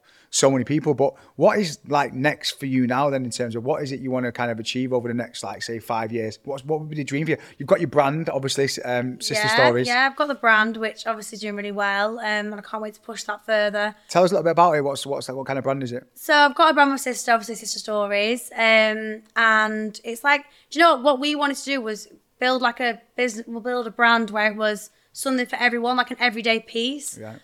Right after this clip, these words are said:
Speaker 2: Like, so, like, a tracksuit everyone would wear, or a vest top, that's, like, the best,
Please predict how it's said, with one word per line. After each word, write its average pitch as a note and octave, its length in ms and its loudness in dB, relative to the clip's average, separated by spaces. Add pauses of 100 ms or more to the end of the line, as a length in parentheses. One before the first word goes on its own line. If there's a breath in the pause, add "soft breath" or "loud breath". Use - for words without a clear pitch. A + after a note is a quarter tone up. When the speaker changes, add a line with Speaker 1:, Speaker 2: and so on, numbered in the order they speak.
Speaker 2:
Like, B3 280 2
so, B3+ 100 -6
like, A3+ 220 4
a - 20 -12
tracksuit - 380 0
everyone A3 240 -4
would G#3 80 -8
wear, G#3 260 2
or G#3 40 2
a G#3+ 40 0
vest A#3 320 -2
top, C#4 240 0
that's, A3+ 140 -12
like, A#3 80 -2
the G#3+ 60 -10
best, A#3 340 -2